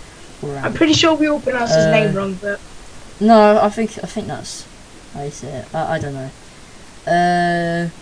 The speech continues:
Speaker 1: there are some predicted matches on this website as well, so we'll do them in a minute. Uh,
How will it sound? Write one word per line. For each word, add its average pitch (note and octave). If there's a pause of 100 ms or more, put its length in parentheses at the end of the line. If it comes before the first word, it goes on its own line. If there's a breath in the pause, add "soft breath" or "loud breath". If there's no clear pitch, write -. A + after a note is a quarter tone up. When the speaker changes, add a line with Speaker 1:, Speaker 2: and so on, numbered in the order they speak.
(340)
Speaker 1:
there G3+
are B3+
some C4
predicted G#3+
matches D3+
on F3
this F3
website E3
as E3+
well, D#3
so E3
we'll F3+
do A3+
them G3
in F#3
a F3
minute. D#3+ (560)
Uh, D#3+